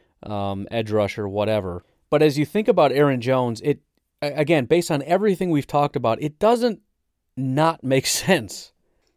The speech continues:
Especially if, let's just say hypothetically, we're a little concerned maybe A J Dillon isn't quite ready yet.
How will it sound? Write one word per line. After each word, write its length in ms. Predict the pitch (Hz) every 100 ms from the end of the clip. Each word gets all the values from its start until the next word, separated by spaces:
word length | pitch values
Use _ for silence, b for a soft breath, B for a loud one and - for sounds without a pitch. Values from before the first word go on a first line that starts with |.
| _
Especially 540 | 160 - - 214 - 202
if, 120 | 147
let's 200 | 196 -
just 220 | 220 185
say 140 | 190 165
hypothetically, 800 | 160 151 131 151 139 131 127
we're 220 | 113 139 151
a 220 | 127 127
little 320 | 143 233 226
concerned 680 | - 151 - 156 151 135 131
maybe 840 | 135 135 165 208 190 165 156 147 - _ _ _ _ -
A 160 | 151
J 220 | 147 147 139
Dillon 380 | 135 135 127
isn't 340 | - 139 123 117
quite 300 | - 120 107
ready 240 | 110 98
yet. 300 | 85 65 -